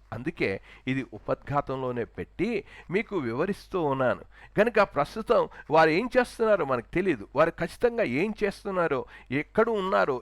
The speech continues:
ఏ చుట్టూ ఉన్నారో, కుడివైపు ఉన్నారో, ఎడమవైపు ఉన్నారో, మన పైన ఉన్నారో, ఎక్కడున్నారో మనకు తెలియదు, కానీ మన దగ్గర ఉన్నారు. ఏం చేస్తున్నారో కూడా మనం గ్రహించలేం, మనకేమీ తెలియదు అసలు.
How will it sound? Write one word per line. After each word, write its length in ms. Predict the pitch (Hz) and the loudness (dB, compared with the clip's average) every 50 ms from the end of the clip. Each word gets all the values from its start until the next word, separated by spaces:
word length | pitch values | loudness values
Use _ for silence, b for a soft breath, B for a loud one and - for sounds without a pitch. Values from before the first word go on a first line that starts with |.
| - _ | -4 _
ఏ 60 | - 156 - - - | -4 -4 -4 -8 -12
చుట్టూ 220 | 226 - - - 254 | -12 -10 -8 -4 -2
ఉన్నారో, 540 | 233 202 170 180 202 208 190 151 131 107 - _ _ _ | -2 0 0 2 2 2 4 2 0 -6 -6 _ _ _
కుడివైపు 480 | - 185 190 214 220 226 220 220 - 190 | -4 -4 -2 2 2 2 2 0 -4 -4
ఉన్నారో, 280 | 190 180 165 151 127 117 | 0 2 2 2 2 -2
ఎడమవైపు 600 | - - 131 170 214 226 233 233 214 - - 190 | 0 0 2 2 2 0 0 -2 -4 -4 -6 -4
ఉన్నారో, 300 | 175 156 151 143 131 120 | 0 0 2 2 0 -2
మన 200 | 123 147 139 127 | -2 -2 -2 -2
పైన 340 | - - 160 208 233 226 | 0 0 0 0 2 0
ఉన్నారో, 480 | 220 214 208 202 196 180 - 127 117 - B B B B | -2 -2 0 -2 -2 -2 0 -2 -4 -4 B B B B
ఎక్కడున్నారో 560 | - 156 - 277 285 294 285 285 269 240 202 175 | -4 -2 -2 -2 -4 0 4 4 4 4 4 2
మనకు 200 | 156 131 123 117 | 0 0 -2 -8
తెలియదు, 440 | - - 208 233 254 233 143 120 B 214 202 B - | -4 -4 -2 0 0 -2 -2 -4 B -10 -14 B 4
కానీ 480 | 202 220 247 254 185 131 117 120 139 - - - - 120 | 6 6 6 6 2 -2 -2 -4 -8 -10 -16 -18 -4 -2
మన 140 | 123 113 101 | -2 -2 -2
దగ్గర 300 | 101 95 - 107 104 95 | -4 -6 -6 -8 -8 -8
ఉన్నారు. 340 | 87 80 78 69 - - - - - _ _ - - - _ _ _ _ _ _ _ _ _ _ _ _ _ _ _ _ - _ _ _ _ _ - | -8 -12 -14 -16 -18 -20 -20 -20 -20 _ _ -20 -20 -20 _ _ _ _ _ _ _ _ _ _ _ _ _ _ _ _ -20 _ _ _ _ _ -8
ఏం 240 | 98 110 120 123 113 113 | -6 -6 -6 -6 -4 -4
చేస్తున్నారో 600 | 113 107 - - - - 117 104 98 92 95 95 | -4 -4 -4 -8 -18 -14 -10 -6 -6 -6 -6 -8
కూడా 240 | - - 90 85 85 | -10 -12 -10 -10 -10
మనం 200 | 82 82 78 80 | -10 -12 -14 -14
గ్రహించలేం, 680 | 80 - 87 85 92 90 - - - 64 69 69 - _ _ _ _ _ _ _ _ _ _ _ _ _ _ _ _ _ _ _ _ _ _ _ _ _ | -16 -14 -12 -10 -10 -10 -12 -12 -14 -14 -16 -18 -20 _ _ _ _ _ _ _ _ _ _ _ _ _ _ _ _ _ _ _ _ _ _ _ _ _
మనకేమీ 540 | - 151 165 165 - 113 98 107 120 135 131 | -6 -4 -4 -4 -4 -4 -4 -4 -4 -6 -6
తెలియదు 400 | - - 98 95 95 92 90 80 | -6 -6 -8 -6 -6 -8 -8 -10
అసలు. 320 | 82 - - 85 - - | -14 -16 -16 -16 -16 -16